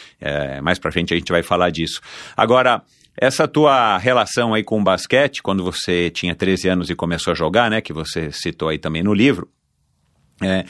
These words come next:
foi uma coisa já de cara muito bacana, né, pra melhorar a tua autoestima. Eu queria entender, assim, o que que você viu naquela época que o basquete te trouxe, te trazia na época, que, que fez você, de fato, ficar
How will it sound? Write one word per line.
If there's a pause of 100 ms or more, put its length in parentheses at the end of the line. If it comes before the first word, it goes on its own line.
(300)
foi
uma
coisa
já
de
cara
muito
bacana,
né,
pra
melhorar
a
tua
autoestima.
Eu
queria
entender,
assim,
o
que
que
você
viu
naquela
época (460)
que
o
basquete (120)
te
trouxe,
te
trazia
na
época, (460)
que,
que
fez
você,
de
fato,
ficar